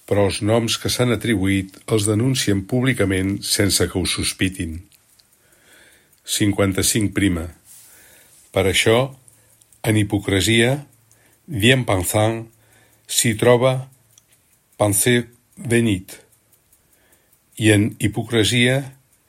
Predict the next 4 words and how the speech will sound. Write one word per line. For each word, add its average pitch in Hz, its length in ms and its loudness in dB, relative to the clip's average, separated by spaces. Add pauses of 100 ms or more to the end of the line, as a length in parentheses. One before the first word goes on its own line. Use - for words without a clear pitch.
(300)
puritain, 107 800 2 (540)
hi 110 280 0
ha 120 120 6 (540)
putanerie, 107 1000 2